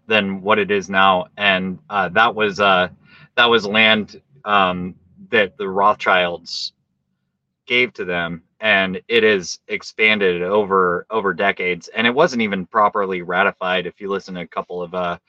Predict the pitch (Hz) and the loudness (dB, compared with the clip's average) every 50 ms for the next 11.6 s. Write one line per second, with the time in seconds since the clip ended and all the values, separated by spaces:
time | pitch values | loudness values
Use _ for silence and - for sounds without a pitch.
0 | - - - - _ - 117 110 107 98 - 107 98 - - 95 98 101 98 95 | -20 -20 -20 -20 _ 0 0 2 2 2 0 -2 -4 -4 -4 -4 -2 -2 0 -2
1 | 92 90 - 98 - - 95 92 92 90 82 80 98 87 80 92 90 87 87 87 | -4 -4 -6 -10 -10 -8 -6 -6 -6 -6 -6 -10 -12 -10 -8 -6 -4 -4 -4 -4
2 | 87 - - - 90 90 87 85 80 - _ _ _ _ - 156 147 127 110 113 | -6 -6 -8 -8 -6 -6 -6 -6 -10 -12 _ _ _ _ -10 -8 -8 -6 -6 -8
3 | 98 - - - 95 92 98 92 90 90 85 _ _ _ _ _ _ _ - 98 | -8 -10 -10 -8 -2 0 0 0 0 -2 -4 _ _ _ _ _ _ _ 0 2
4 | 101 101 95 92 87 92 87 - - 117 117 110 98 95 98 92 90 90 101 107 | 4 4 4 4 0 -2 -8 -8 -2 0 2 2 0 0 -4 -8 -6 -4 0 0
5 | 104 101 101 95 87 _ _ - 98 98 95 92 95 92 92 92 82 85 92 92 | 2 2 2 0 -2 _ _ -10 -8 -6 -4 -2 -2 -2 -2 -4 -6 -6 -6 -6
6 | 92 90 90 90 90 90 90 90 90 85 90 101 101 - 120 107 101 82 - 113 | -4 -4 -4 -4 -4 -2 -2 -2 -2 -2 -4 -6 -6 -4 -6 -6 -8 -8 -8 -8
7 | 120 135 117 104 101 107 - - 107 95 92 - _ _ _ _ _ _ _ _ | -6 -6 -4 -2 -2 -2 0 0 0 -2 -2 -4 _ _ _ _ _ _ _ _
8 | - 135 123 113 101 98 92 - - 110 98 92 101 98 90 - 95 92 82 92 | -6 -4 -2 0 0 -2 -2 0 0 2 2 2 0 -4 -10 -8 -10 -8 -8 -8
9 | 92 87 90 107 107 101 87 - _ _ _ 98 101 95 90 85 85 87 - 110 | -8 -8 -6 -6 -6 -6 -6 -10 _ _ _ -4 -2 0 0 0 -4 -4 -2 0
10 | 117 110 110 104 101 95 - - 101 90 - - - 90 - - 87 82 - - | 2 2 2 2 0 -2 -4 -6 -12 -12 -12 -12 -12 -14 -14 -14 -14 -14 -14 -12
11 | 98 87 80 80 80 80 80 85 85 80 82 | -12 -12 -12 -12 -14 -14 -14 -14 -14 -14 -16